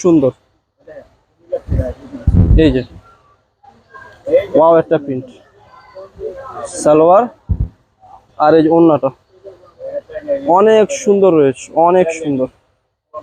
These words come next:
Only মাত্র, মাত্র দিচ্ছি হচ্ছে এক, এক, নয়শো টাকা, নয়শত টাকা। আগে তো এক হাজার টাকা সেল করতাম, আসলে এখন খালি এক হাজার টাকা মুখ দিয়ে চলে আসে। দিচ্ছি হচ্ছে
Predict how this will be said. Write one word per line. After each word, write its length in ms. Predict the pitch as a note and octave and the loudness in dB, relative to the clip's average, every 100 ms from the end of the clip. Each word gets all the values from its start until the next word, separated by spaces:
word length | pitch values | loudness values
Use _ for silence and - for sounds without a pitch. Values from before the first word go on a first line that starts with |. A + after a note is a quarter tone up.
| D#4+ - D4+ - - - _ _ _ _ - B3+ - - - - D#3 D#3+ D3+ C#3+ C3+ - C#3 D3+ | -12 -12 -14 -18 -20 -20 _ _ _ _ -18 -18 -18 -20 -16 -12 -10 -6 -6 -6 -10 -4 -2 2
Only 280 | F3 G3+ A3+ G#3+ G3 | 4 4 4 4 2
মাত্র, 300 | F#3+ _ G#3 G3+ | 0 _ 0 2
মাত্র 220 | F#3+ F3+ G#3+ F3+ | 0 0 -2 -2
দিচ্ছি 260 | F#3 - G#3 | -4 -4 -2
হচ্ছে 280 | F#3+ - G#3 G#3+ A3 - - - _ _ _ - F4+ _ _ D4 D4+ C#4 C#4 E3+ F#3+ | -2 0 2 4 2 -4 -20 -20 _ _ _ -16 -16 _ _ _ -18 -12 0 4 4
এক, 80 | F#3+ - F3 F#3 | 2 -2 0 2
এক, 80 | F3+ _ E3 | 0 _ 0
নয়শো 300 | F3+ F#3 F#3+ D#3 | 2 2 0 -2
টাকা, 160 | C#3+ C3+ D3 | -4 -6 0
নয়শত 280 | E3 D#3+ D#3+ E3 | 0 0 0 2
টাকা। 100 | C#3+ | 2
আগে 100 | D#3+ F3+ | 2 2
তো 60 | F3+ | 2
এক 60 | - | 4
হাজার 140 | F#3 G#3 | 2 4
টাকা 120 | G3 - | 2 4
সেল 120 | C#4 G#3 | 2 2
করতাম, 260 | F#3 G3+ F3+ | 2 2 2
আসলে 220 | G3 F#3 F3+ - | 2 0 -2 -6
এখন 140 | E3 F3 | -6 -2
খালি 140 | F3 F3 E3+ | -2 0 0
এক 60 | D#3+ | 2
হাজার 160 | E3+ E3 | 0 2
টাকা 100 | F3 F3 | 2 4
মুখ 80 | F#3 - | 2 2
দিয়ে 120 | - F#3+ | 0 2
চলে 140 | G3 E3+ | 2 2
আসে। 180 | - A#3+ - _ _ _ _ _ _ _ _ | 2 -4 -4 _ _ _ _ _ _ _ _
দিচ্ছি 320 | C#3+ E3+ - G#3 | -2 -2 2 2
হচ্ছে 240 | G3 - | 2 2